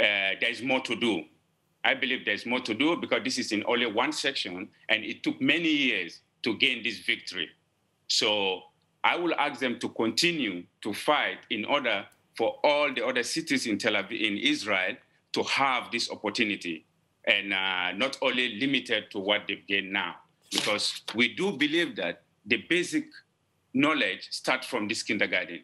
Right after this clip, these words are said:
because there are many children today, even we at the education, uh, to the higher education here, we are struggling with this. We have children that we want to send to higher education, they finish their high school,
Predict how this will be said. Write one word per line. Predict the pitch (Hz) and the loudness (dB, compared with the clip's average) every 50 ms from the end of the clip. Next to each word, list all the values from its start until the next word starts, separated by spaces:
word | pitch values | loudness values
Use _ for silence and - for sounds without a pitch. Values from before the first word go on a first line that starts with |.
| _ - | _ -8
because | 110 104 - 123 113 | -6 0 2 2 2
there | 120 110 | 4 2
are | 107 120 | 2 2
many | 147 170 185 175 | 0 -2 -2 -2
children | 180 - 170 160 135 131 123 113 - | -2 0 0 2 2 0 -2 -2 -4
today, | - 110 101 135 135 117 95 90 - - _ _ _ _ | -6 -2 0 0 2 2 -2 -4 -6 -12 _ _ _ _
even | 127 123 143 147 127 117 | 0 0 2 0 2 0
we | 151 175 | 0 2
at | - 127 - - | 2 0 -2 -2
the | - - | -4 -4
education, | 107 104 101 - - 131 117 - 107 95 92 95 101 - _ _ _ _ _ - | -4 -4 -2 -2 -2 0 0 -2 -4 -4 -6 -8 -12 -14 _ _ _ _ _ 0
uh, | 117 104 101 95 92 92 90 90 87 85 85 85 85 85 78 - | 2 2 2 2 2 0 0 0 0 0 0 -2 -2 -2 -4 -2
to | - 107 | -2 -2
the | 104 | 2
higher | - 131 135 131 | 2 2 2 2
education | 101 113 110 104 - - 101 - - 107 101 | 0 0 -2 -2 -2 -2 -2 -2 0 -2 -2
here, | 104 120 117 110 98 92 | 0 2 2 2 2 0
we | 95 104 | 0 0
are | 95 - | 0 0
struggling | - - - 151 170 180 160 135 120 113 104 95 | -2 -4 0 0 2 2 2 0 -2 -2 -2 -2
with | 90 90 87 - | -4 -6 -4 -4
this. | 87 82 - - - _ _ _ _ | -4 -4 -4 -10 -18 _ _ _ _
We | - 104 | -4 0
have | - 151 160 - | 2 0 0 0
children | - - 190 175 160 143 120 | -2 -2 0 2 2 0 0
that | 107 117 110 - | 0 -2 -4 -2
we | 113 127 135 | -2 0 0
want | 123 131 131 127 | 2 0 0 -2
to | - - | -2 -2
send | - - - 139 139 131 | -2 2 2 0 0 0
to | - | -4
higher | 104 - 131 139 131 | -2 0 0 2 2
education, | 117 107 101 - 131 127 - - 101 | 0 -2 -2 -2 -2 -2 0 0 0
they | - - | -2 -2
finish | - - 127 135 131 | -2 -2 -2 -2 2
their | 110 117 107 | 2 0 0
high | 107 - 127 131 131 131 | 0 0 0 0 0 0
school, | - - - 113 95 80 | -2 -6 -6 -6 -6 -6